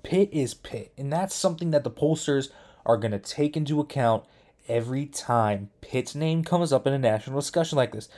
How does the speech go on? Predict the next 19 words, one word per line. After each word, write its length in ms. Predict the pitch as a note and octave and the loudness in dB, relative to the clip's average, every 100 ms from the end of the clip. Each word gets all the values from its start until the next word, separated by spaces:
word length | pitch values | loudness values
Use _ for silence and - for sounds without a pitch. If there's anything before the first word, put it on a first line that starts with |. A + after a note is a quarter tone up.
| - _ | -20 _
They're 120 | A#2+ | 0
gonna 180 | B2 B2 | 0 2
have 180 | C#3 C3+ | 0 0
to 80 | |
prove 280 | C#3+ D#3 D3+ | -2 0 2
they're 100 | B2+ | 2
not 240 | A#2+ B2 B2 | 0 0 2
like 180 | C3 - | 0 -2
other 220 | B2 A#2+ | -4 -6
teams 280 | A#2 B2 B2 | -8 -10 -8
in 80 | |
the 60 | A#2 | -8
past, 400 | G#2+ C3+ D#3+ - - - - | -4 -2 -2 -6 -20 -20 -8
and 120 | B2+ | -2
they 100 | C#3+ | -2
can 140 | D3+ | -2
start 360 | D#3+ - G3 C#3+ | -4 0 0 4
doing 260 | G3 G3+ C#3 | 4 4 2
that 240 | B2+ A2+ | 0 0